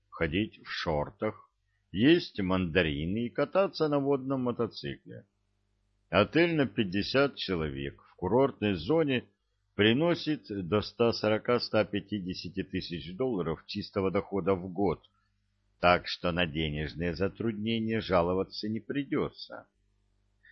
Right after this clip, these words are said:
Что же касается жены, детей и рыбалки, то всё это целиком в вашей власти. И здесь нет и не может быть никаких ограничений.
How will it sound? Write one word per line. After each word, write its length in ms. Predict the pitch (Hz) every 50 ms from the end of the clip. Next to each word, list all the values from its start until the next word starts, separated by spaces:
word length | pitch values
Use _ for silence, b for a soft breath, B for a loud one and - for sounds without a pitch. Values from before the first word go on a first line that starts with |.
| b b b
Что 280 | - - - - 113 -
же 140 | - 107 98
касается 640 | - 104 98 - - 98 95 95 90 - - 82 82
жены, 560 | - - 90 82 85 92 101 113 120 117 113
детей 540 | 90 71 85 82 - - 90 92 92 87 85
и 40 | 85
рыбалки, 880 | 76 80 73 69 98 110 117 120 120 113 - 107 110 104 101 98 95 110 123 123 -
то 100 | - 143
всё 220 | 120 - - 117 107
это 200 | 101 - 101 95
целиком 680 | - - - 90 87 90 - - 127 135 120 87 80
в 20 | 76
вашей 420 | 76 90 87 85 - - 90 87
власти. 680 | 78 73 76 73 69 65 - - - - - 62 - _ _ _ _ _ _ _ _ _ _ _ _ _ -
И 100 | 87 92
здесь 400 | 76 71 92 101 92 - - 90
нет 500 | 95 98 110 135 156 165 - _ - 127
и 100 | 107 95
не 100 | 90 90
может 380 | 90 98 120 131 113 127 131 120
быть 340 | 113 113 123 123 117 -
никаких 560 | - 85 85 82 85 82 - - 85 82 - 90
ограничений. 960 | 87 78 90 87 87 90 90 82 - - - 143 71 69 67 64 64 -